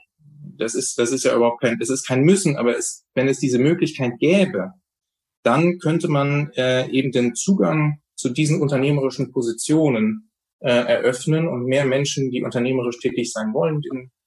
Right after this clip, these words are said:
den Zugang dazu eben, äh, ermöglichen. Und das ist eben, denke ich, auch ein wichtiger, wichtiger Aspekt dieses Konzeptes, dass darüber, äh, auch ein Unternehmertum nochmal, äh, gestärkt werden kann, was kein Unternehmertum ist, was jetzt,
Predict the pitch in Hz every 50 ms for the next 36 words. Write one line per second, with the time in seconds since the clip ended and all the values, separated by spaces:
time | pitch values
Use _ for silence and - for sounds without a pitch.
0 | _ _ - 127 120 - - 135 131 123 120 117 117 - - 120 - - 117 117
1 | 113 110 110 110 - - - 117 110 110 107 - - 104 110 113 123 131 - 127
2 | 113 - 120 113 110 107 117 127 123 - 131 - 117 120 120 117 120 123 117 120
3 | 120 113 - - 113 113 - 120 117 120 120 - - 113 110 110 110 - - _
4 | _ _ _ _ _ _ _ _ 127 127 123 127 131 120 113 - 98 - - -
5 | 113 127 147 - - - - - - _ - 127 127 135 127 131 - 120 107 107
6 | - 151 151 151 - - 101 107 - - - - - _ _ _ _ _ _ _
7 | - 117 113 - - 110 117 123 131 135 120 123 120 120 120 120 120 - - 117
8 | 113 117 117 113 113 131 131 131 120 - 147 127 - 117 113 127 147 156 139 123
9 | - - 127 117 113 107 110 110 - - 117 123 120 - 123 117 110 110 110 110
10 | 107 104 110 113 117 110 104 110 - - - 117 139 143 - - 120 120 123 123
11 | - - 131 123 123 123 123 - _ _ _ - 107 117 135 147 147 - - -
12 | - _ _ _ _ _ _ _ _ _ - - 131 135 160 196 185 156 151 160
13 | 147 147 143 143 135 - 139 135 - 135 131 - - 127 120 - - 117 - -
14 | - - -